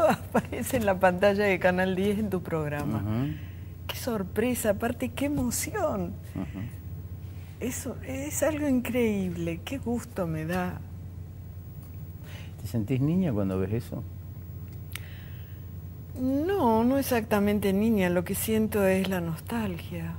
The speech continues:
Speaker 1: de un tiempo que se fue, pero por otro lado, eh, a-,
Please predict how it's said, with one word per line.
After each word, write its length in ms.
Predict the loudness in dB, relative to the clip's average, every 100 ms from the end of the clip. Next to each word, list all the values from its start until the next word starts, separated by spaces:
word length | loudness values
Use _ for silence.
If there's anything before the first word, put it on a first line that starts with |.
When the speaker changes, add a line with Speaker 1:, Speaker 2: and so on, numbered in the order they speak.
| -8 -12 -12 -12 -12 -12 -8 -2
Speaker 1:
de 180 | 2
un 160 | 2 2
tiempo 360 | 2 2 2 -2
que 100 | -2
se 160 | -4
fue, 300 | -2 2 2
pero 320 | 2 -2 -2 -4 -8 -10 -10 -4
por 140 | 2 2
otro 260 | 4 4
lado, 580 | 6 6 8 6 4 0 -4
eh, 580 | -2 0 0 0 -2 -6 -10 -12 -12 -10 -2
a-, 120 | -2